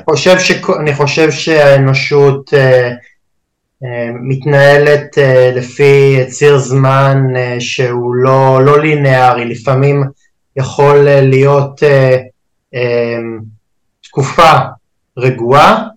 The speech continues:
ולפעמים אחרי התקופה הרגועה הזאת יכולה לבוא תקופה משברית, שבה, אה, דברים, אה, ייפתרו בצורה אלימה, לא כי אנשים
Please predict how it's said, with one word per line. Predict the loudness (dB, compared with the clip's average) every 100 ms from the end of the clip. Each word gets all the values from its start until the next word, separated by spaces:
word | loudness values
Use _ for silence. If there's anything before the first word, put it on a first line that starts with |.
| _ _ -6
ולפעמים | -4 -2 0 2 4 2 0
אחרי | -2 0
התקופה | -2 -2 -6 0 2
הרגועה | 2 2 0
הזאת | -2 -6
יכולה | -2 0 0
לבוא | -2 -8
תקופה | -12 -14 -6 0 0 0 -6 -20 _
משברית, | -6 -4 -4 -4 0 0 -2
שבה, | -4 -4 2 4 4 4 0 -8 _ _ _
אה, | -6 -6
דברים, | -2 0 2 2 2
אה, | 2
ייפתרו | 0 -2 -4 -2 2 2 2 0 -6
בצורה | -8 -4 0 2 4
אלימה, | 2 2 2
לא | 2 2 0
כי | -2 -2 0
אנשים | 2 0 -2 -2 -2 -4